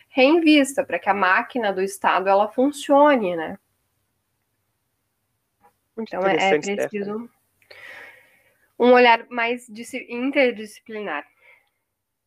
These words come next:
Speaker 2: É verdade, é verdade. Tem esse caráter interdisciplinar, né, de que ele,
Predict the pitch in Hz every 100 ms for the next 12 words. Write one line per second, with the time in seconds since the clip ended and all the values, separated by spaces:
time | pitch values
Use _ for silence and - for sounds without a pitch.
0 | _ _ _ _ 185 180 208 202 196 170
1 | 165 160 170 170 180 190 175 - 160 151
2 | 165 160 151 180 175 151 - 156 - 139
3 | 135 143 139 123 120 127 - 143 147